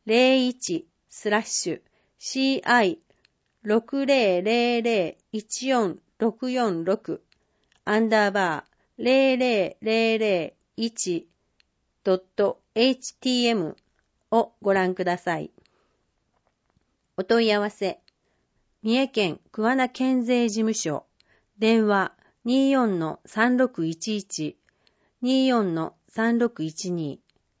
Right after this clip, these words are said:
ファックス二四の三六九一。お知らせ。暮らし何でも相談会。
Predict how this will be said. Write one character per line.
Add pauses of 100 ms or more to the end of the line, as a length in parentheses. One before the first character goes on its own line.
(360)
フ
ァ
ッ
ク
ス (280)
二
四
の
三
六
九
一。 (2000)
お
知
ら
せ。 (1700)
暮
ら
し
何
で
も
相
談
会。